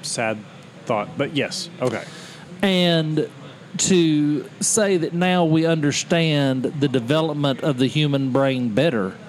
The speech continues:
Speaker 2: and exposing yourself to alcohol, to tobacco, to marijuana, to whatever.
Speaker 1: Violent trauma.
Speaker 2: Expo-, well, you don't really get a choice whether or not to expose yourself
Speaker 1: But,
Speaker 2: to violent
Speaker 1: but,
Speaker 2: trauma.
Speaker 1: but that's,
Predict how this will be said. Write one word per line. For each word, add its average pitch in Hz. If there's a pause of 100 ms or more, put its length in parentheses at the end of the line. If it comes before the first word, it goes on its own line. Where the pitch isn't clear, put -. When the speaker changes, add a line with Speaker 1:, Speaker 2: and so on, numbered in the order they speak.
(480)
Speaker 2:
and 160
exposing 156
yourself 139
to 156
alcohol, 131
to 151
tobacco, 127
to 135
marijuana, 139
to 151
whatever. 135
Speaker 1:
Violent 120
trauma. 110 (1120)
Speaker 2:
Expo-, 165
well, 151
you 151
don't 165
really 151
get 127
a 101
choice -
whether 113
or 104
not 107
to 117
expose 113
yourself 117
Speaker 1:
But, -
Speaker 2:
to 151
violent 123
Speaker 1:
but, -
Speaker 2:
trauma. 101
Speaker 1:
but 180
that's, 185